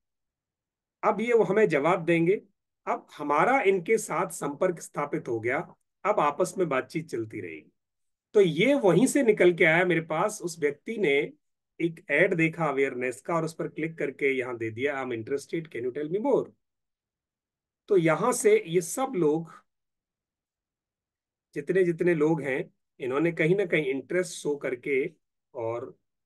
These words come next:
यहाँ पर ये record हो गया उनका data।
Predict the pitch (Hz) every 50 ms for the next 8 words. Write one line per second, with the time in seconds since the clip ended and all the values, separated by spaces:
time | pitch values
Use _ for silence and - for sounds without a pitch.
0 | _ _ _ _ _ _ _ _ _ _ - 120 131 120 110 170 180 175 - 165
1 | 156 156 151 143 135 123 110 135 135 143 123 113 110 101 104 101 101 95 98 -
2 | 104 92 90 87 - - 78 - -